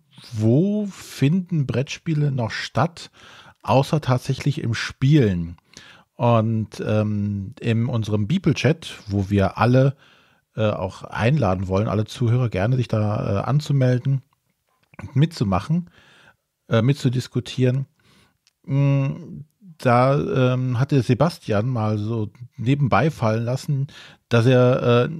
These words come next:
dass ein, ein, irgendein Spiel, wo-, worüber es gerade gesprochen wurde, in seinem letzten Vortrag benutzt hat. Und, äh, da wurde ich etwas hellhörig.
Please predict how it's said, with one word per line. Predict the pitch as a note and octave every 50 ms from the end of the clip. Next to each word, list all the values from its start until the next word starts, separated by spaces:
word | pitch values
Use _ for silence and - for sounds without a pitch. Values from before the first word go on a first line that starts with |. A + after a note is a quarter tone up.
| D3 D#3 -
dass | _ - A#2 A#2 -
ein, | C#3+ B2 B2+ -
ein, | - D#2+ - A#2+ D3
irgendein | - - D#3 D#3+ D#3+ B2 A2+
Spiel, | - - - F3 D#3+
wo-, | D3 C#3 C3 B2 C3
worüber | A#2+ B2 A#2 A#2+
es | A2 -
gerade | - A2+ A#2 G#2+
gesprochen | G#2+ G2+ - - C#3 C#3+ - D#3 C3
wurde, | B2+ B2 B2+ B2+ B2 - - - - - _
in | - A#2+ G#2
seinem | A#2 G#2+ G#2+
letzten | G#2 A#2+ C3+ - - - - A#2
Vortrag | G2+ - - A2+ A2+ C3+ C#3 - - - F2 E2+ E2 E2 - - - - _ _ _ _ _ _ _ _ _
benutzt | _ A2 G#2 G#2+ A2 - - - - -
hat. | B1 - - - - _ _ _ _ _ _ _ _ _ _ _ _ _ _ _ _
Und, | - G2+ G#2 G#2 G2+ G2+ G2 F#2+ - -
äh, | - G#2+ G2+ G2+ G2 G2 G2 G#2+ G2 - - - _ _
da | - G#2+ G2
wurde | F#2+ B2 C#3+ C#3
ich | A#2 -
etwas | B2+ - - A2 F#2+ -
hellhörig. | B2+ C#3+ F3 D#3+ A2 A2 A2 A2+ D3 D#3+ D3+ - -